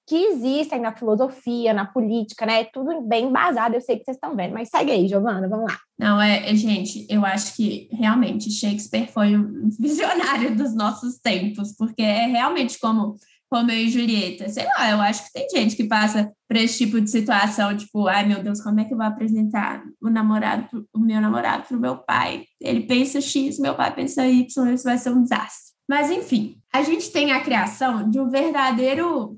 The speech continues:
Speaker 2: cordão sanitário pra tentar manter de fora da política, a todo custo,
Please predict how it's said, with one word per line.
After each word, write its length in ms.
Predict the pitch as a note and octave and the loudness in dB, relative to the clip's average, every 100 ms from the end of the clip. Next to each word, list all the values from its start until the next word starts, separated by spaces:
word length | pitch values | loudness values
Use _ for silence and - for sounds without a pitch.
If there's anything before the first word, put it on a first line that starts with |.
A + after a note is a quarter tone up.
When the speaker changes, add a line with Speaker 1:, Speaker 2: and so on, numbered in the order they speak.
| - | -4
Speaker 2:
cordão 560 | D#4+ F4 A3 A#3+ B3+ | -2 2 2 2 0
sanitário 800 | - - F#3+ F3 - A#3+ G#3+ F#3+ | -6 -4 -4 -4 0 0 0 -2
pra 180 | - D4 | -2 -2
tentar 460 | G#4+ G#4 - A#3 A#3 | -2 -8 -2 2 4
manter 600 | A3+ G3 G#3 G#3 - F#3+ | 2 2 0 -2 -2 -2
de 140 | G#3+ | 0
fora 340 | A3 B3+ C4+ C#4 | 0 0 0 2
da 140 | G#3+ | 0
política, 640 | G#3+ F#3+ A3+ B3 - G#3 | 0 -2 0 0 -2 -2
a 60 | G#3 | -2
todo 440 | C4+ C#4+ C#4 G#3+ | 0 0 0 -2
custo, 560 | - C4 D4 - G#3 | 0 -2 -2 -6 -8